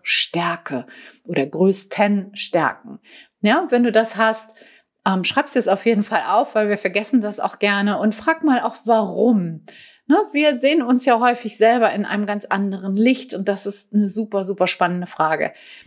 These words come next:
an andere, um da mal ein gutes Feedback von außen zu bekommen. Und manchmal ist es tatsächlich wirklich auch so,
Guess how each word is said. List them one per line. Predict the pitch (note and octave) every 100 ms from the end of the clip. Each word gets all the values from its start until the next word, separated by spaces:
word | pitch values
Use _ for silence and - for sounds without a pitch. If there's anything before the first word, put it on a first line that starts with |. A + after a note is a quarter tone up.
| _ _
an | F3+ F3
andere, | C#3+ C#3+ D3 C#3+ C#3+ D3+ D3+
um | D#3+
da | D3+ D3+
mal | D#3+
ein | E3
gutes | G#3+ C#4 - - G3
Feedback | - A3+ - G3+ G3
von | - G3+
außen | - E3+ F3+ - D#3 -
zu | -
bekommen. | - - F#3 E3
Und | E3
manchmal | E3 F3 G3 F3
ist | F#3
es | F3+
tatsächlich | - F3 - E3 E3 -
wirklich | D#3+ D#3+ -
auch | D#3+
so, | - E3